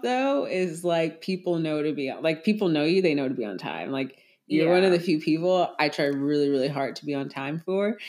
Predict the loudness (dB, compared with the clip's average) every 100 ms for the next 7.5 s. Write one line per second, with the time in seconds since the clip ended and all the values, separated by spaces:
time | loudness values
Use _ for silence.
0 | -8 2 4 6 6 6 6 8 8 8
1 | 6 4 2 2 4 4 2 2 4 6
2 | 4 4 2 0 -2 2 2 4 0 2
3 | 2 2 2 2 4 4 2 0 0 0
4 | 0 -4 0 2 4 4 2 0 2 2
5 | 2 0 0 0 0 0 -2 -2 0 -2
6 | -4 -20 -12 0 4 6 4 0 -2 -6
7 | -10 -12 -12 -14